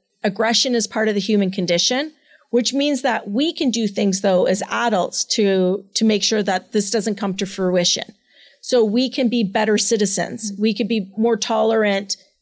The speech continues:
of others. We could be role modeling appropriate behavior in our families.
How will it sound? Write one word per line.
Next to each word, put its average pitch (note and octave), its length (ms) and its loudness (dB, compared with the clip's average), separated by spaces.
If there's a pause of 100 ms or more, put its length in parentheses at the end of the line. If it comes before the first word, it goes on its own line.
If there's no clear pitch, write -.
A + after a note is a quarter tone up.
(220)
of G#3 140 0
others. G#3 560 0
We A3 220 0
could A3 340 0
be G#3 400 2
role A3+ 260 4
modeling G3+ 500 2
appropriate A3 460 -2
behavior G3+ 540 0
in F#3+ 180 -2
our F#3 140 -2
families. G3+ 640 0